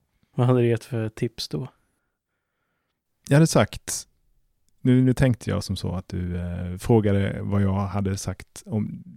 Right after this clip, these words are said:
Speaker 2: när jag var chef på V S P då, så att säga, och, och skulle anställa mig.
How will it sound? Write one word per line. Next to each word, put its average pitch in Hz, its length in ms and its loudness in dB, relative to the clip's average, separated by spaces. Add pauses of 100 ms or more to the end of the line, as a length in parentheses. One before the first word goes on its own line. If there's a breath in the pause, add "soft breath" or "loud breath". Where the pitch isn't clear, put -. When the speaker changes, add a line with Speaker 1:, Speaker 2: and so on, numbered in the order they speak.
(240)
Speaker 2:
när 104 180 0
jag 95 120 2
var 95 220 -2
chef 92 440 -4 (140)
på 104 100 0
V 101 240 0
S 95 120 -6
P 156 220 0
då, 98 180 2
så 98 100 -8
att 90 80 -8
säga, 90 240 -6
och, 95 340 -6
och 95 80 -8
skulle 92 180 -6
anställa - 300 -8
mig. 90 100 -12